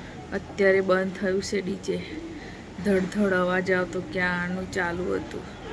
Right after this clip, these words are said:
તો શાક ભાત તો એમ હું જમી લઉં, પણ લાગી છે થોડી ભૂખ,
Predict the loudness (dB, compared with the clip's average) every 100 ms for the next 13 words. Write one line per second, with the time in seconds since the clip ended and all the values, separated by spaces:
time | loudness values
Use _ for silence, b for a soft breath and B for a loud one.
0 | -8 -8 -10 -12 -14 -14 -14 -12 -12 -12
1 | -14 -18 _ _ -20 -18 -18 -8 -6 4
2 | 6 6 4 2 4 4 4 4 2 4
3 | 4 4 2 2 2 -6 0 4 4 2
4 | -10 -6 -4 0 0 0 2 6 8 8
5 | 4